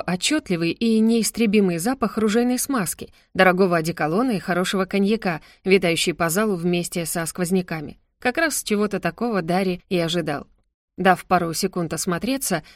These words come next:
генерал развернулся к дочери. «Рин, не хочешь пока сходить умыться?» И, дождавшись, пока та без лишних вопросов скроется за одной из многочисленных дверей холла, посмотрел уже на гостя. «Итак,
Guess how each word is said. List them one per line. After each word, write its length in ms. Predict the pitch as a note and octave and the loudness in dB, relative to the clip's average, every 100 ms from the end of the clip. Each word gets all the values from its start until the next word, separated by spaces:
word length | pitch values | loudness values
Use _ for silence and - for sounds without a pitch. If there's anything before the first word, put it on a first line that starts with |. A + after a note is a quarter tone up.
| _ | _
генерал 480 | F#3 G#3 A3 B3+ C4 - | 4 6 6 4 0 0
развернулся 680 | G#3+ F#3 F#3 F3+ F3+ - | 0 0 0 0 -2 -2
к 60 | F3+ | -2
дочери. 460 | E3 D#3+ F3 - _ _ _ - | -2 -4 -8 -12 _ _ _ -2
«Рин, 420 | F#3+ A3+ D#3+ F3+ - - | 4 4 4 -2 -8 -2
не 120 | E3+ | -2
хочешь 380 | - D#3 G#3+ - | 0 -2 -2 -2
пока 300 | B3+ A3+ - | -2 -2 -2
сходить 560 | - F3+ F3 D3 - - | -2 0 0 -4 -8 0
умыться?» 500 | C4 F3+ - - - _ _ - | 0 0 -4 -10 -12 _ _ -6
И, 100 | C#4 | 2
дождавшись, 500 | A#3 A3 A#3+ - F3 | 2 4 0 0 -4
пока 260 | F#3 F#3 G#3+ | -4 -4 -2
та 120 | G#3 | 0
без 200 | F#3 F3+ | 0 0
лишних 360 | E3+ - F3 | -2 -4 -4
вопросов 480 | F#3+ G3 G#3 D#3 D#3 - - | -2 -2 -2 -4 -8 -12 -10
скроется 480 | - A3 G3 F3+ | 0 2 2 0
за 160 | E3 F3+ | 0 0
одной 260 | E3+ F3+ E3 | 2 0 0
из 140 | D#3+ | -2
многочисленных 800 | F3 F3 F#3 F#3 F3 E3+ E3 D#3+ | -4 -2 -2 -2 -4 -4 -4 -4
дверей 300 | D#3+ F3 E3 | -4 -2 -4
холла, 420 | - C4 C4+ E3+ - _ | -4 -4 -2 -4 -10 _
посмотрел 500 | - G#3 G3 F#3 G3 | -4 -2 -2 0 0
уже 180 | F#3+ F#3 | 0 0
на 140 | F3+ E3+ | -2 -4
гостя. 400 | D#3+ - - - _ _ _ - | -8 -10 -16 -20 _ _ _ 2
«Итак, 600 | F#3+ F#3 D#3 D#3 - | 4 4 0 0 -4